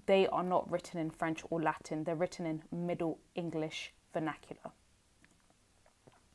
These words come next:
A little bit about medieval period, because this is very important when you're analysing the characters and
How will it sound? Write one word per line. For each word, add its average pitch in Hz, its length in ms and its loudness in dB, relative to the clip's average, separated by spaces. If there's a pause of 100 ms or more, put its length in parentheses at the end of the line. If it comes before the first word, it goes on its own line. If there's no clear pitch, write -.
(520)
A 220 40 8
little 262 240 8
bit 262 120 12
about 214 260 8
medieval 190 360 4
period, 170 380 2
because 175 220 0
this 208 120 0
is 208 80 0
very 220 200 6
important 208 540 0
when 175 180 0
you're 175 160 0
analysing 170 680 2
the 165 80 -4
characters 160 560 -4
and 165 200 -4